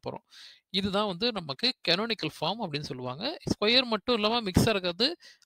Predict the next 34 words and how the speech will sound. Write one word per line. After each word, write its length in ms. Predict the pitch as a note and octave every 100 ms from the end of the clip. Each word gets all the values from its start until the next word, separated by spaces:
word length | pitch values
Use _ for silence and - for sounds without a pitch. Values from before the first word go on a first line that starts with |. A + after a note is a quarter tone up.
| -
அதிகபட்சம் 920 | F#3 A3+ A3 G#3 G#3+ F#3 E3 D#3 D#3+
நம்பர் 260 | D#3+ F3+ F3
பாத்தீங்கன்னா 240 | E3 F#3
ரெண்டு 280 | D#3 E3+ F#3
இருக்கு 280 | D#3 C#3 C3+
பவர்ல. 320 | C3+ C3 C3+
அதை 280 | D3 D#3+ E3
வந்து 120 | G#3+
குவாட்ராட்டிக் 540 | D#3+ C#3+ C#3+ C#3 - -
போடுவாங்க. 420 | C3 B2+ D3 C4 - - _ -
மூணு 300 | F#3 C#4 B3
இருந்துச்சுன்னா 260 | E3 A3+ -
கியூபிக் 400 | G#3 G#3+ G3+ -
ஈக்குவேஷன்னு 420 | - C3 C3+ C3+
சொல்லுவாங்க. 520 | - B2+ B2 B2 - _ _ -
ஓகேவா? 320 | B2+ - B2+ - - - - -
So, 200 | - G#3
அந்த 280 | F#3+ C4 C4+
மாதிரி 260 | A#3+ C#4
ஒரு 120 | A#3+ -
குவாட்ராட்டிக் 500 | E3+ F#3 G#3 F3 D#3+
ஈக்குவேஷன் 460 | D#3+ E3 D3 C#3+ C3
எட-, 340 | C3 C#3+ C#3
எடுத்து 460 | C3+ E3 - G#3 -
ஒரு 200 | D#3+ D3
ஃப-, 200 | D3 C3+ - _ -
நம்ம 180 | F#3 F3+
பல 180 | - E3+
ஸ்டெப்பா 380 | F3+ F#3+ F3 G#3+
அதை 140 | F3
வந்து 180 | C#3 D3
மாத்துறதுக்கு 580 | F3 C3+ D3+ E3+ - -
முயற்சி 340 | C3+ C#3 D3 D3
பண்ணோம். 320 | B2+ B2 C#3+